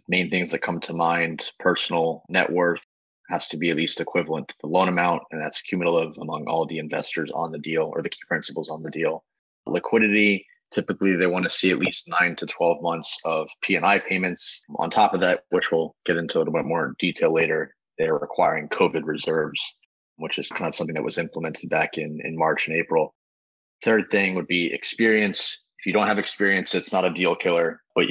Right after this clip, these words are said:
they would require that someone on the loan that has, uh, majority ownership of at least twenty-five percent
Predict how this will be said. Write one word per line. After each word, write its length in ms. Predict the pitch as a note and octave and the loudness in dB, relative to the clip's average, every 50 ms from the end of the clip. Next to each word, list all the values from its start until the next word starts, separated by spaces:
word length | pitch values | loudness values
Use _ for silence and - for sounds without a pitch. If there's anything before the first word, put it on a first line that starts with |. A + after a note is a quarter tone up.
| D#2+ D2+ | 2 4
they 100 | E2 E2+ | 4 4
would 260 | D2+ D#2 F2 F2 D#2+ | 6 6 4 4 4
require 520 | D#2+ E2+ - - - F2 E2+ E2 E2+ E2 | 2 0 0 2 2 4 4 4 2 2
that 160 | D#2+ D#2 C#2 - _ - | 0 -2 -4 -4 _ -6
someone 320 | - - F#2+ F2+ F2+ E2+ - | 0 0 2 2 2 2 2
on 240 | - D2+ E2 E2 E2 | 2 2 2 2 0
the 100 | D#2+ E2 | 0 0
loan 440 | D#2 D#2+ E2 E2 E2 E2 E2 E2 D2 | 2 2 2 2 2 0 -4 -8 -4
that 180 | - D#2+ - - | -2 -2 2 2
has, 420 | - E2 D#2 D#2 D#2 - - - - - | 4 2 2 2 0 -2 -4 -4 -2 2
uh, 260 | D#2 D#2+ D#2+ D#2+ D#2 - - | 2 4 4 2 0 0 0
majority 440 | F2+ E2 - - F2 F2 E2+ E2+ E2 | 0 2 4 4 4 6 6 4 2
ownership 440 | E2 E2+ E2+ E2 - - E2 D#2 | 2 0 0 0 0 -2 -2 -2
of 100 | D#2 D2+ | -4 -4
at 60 | D2 D2 | -4 -4
least 260 | E2 F2 - - - | -2 -2 -2 -4 -4
twenty-five 480 | - - D#2 E2+ D#2 - - D#2+ D#2 - | -4 -2 0 -2 0 2 2 2 2 2
percent 520 | - - D2 - - - G#3+ A#3+ A#3 - | -4 -6 -4 0 2 4 4 4 2 0